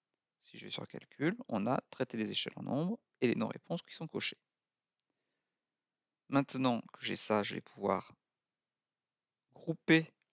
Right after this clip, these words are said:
l'ensemble de mes tableaux. Ce que je souhaiterais avoir, bien sûr, ah non, d'abord il faut enlever les non-réponses ici aussi. Calcul. Ignorer les non-réponses.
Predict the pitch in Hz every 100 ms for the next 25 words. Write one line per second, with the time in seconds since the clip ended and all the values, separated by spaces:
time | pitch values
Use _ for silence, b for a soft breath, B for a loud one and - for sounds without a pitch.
0 | _ - 113 127 - 123 117 95 - -
1 | 113 147 247 _ _ _ _ _ _ _
2 | _ _ _ _ _ _ _ _ _ _
3 | _ _ b b b b - 110 131 120
4 | 120 - 123 - 113 104 113 113 127 113
5 | - - 127 - 131 - - 127 131 120
6 | - 143 127 117 135 120 104 - 135 -
7 | - - _ - - - - - - -
8 | - _ _ _ _ _ _ _ _ _
9 | _ _ _ _ _ _ _ - - -
10 | - 131 151 156 - _ _ _ _ _
11 | _ _ _ _ _ _ _ _ _ _
12 | _ _ _ _ _ _ _ _ _ _
13 | _ _ _ _ _ - 127 110 104 131
14 | 131 113 95 - - - - -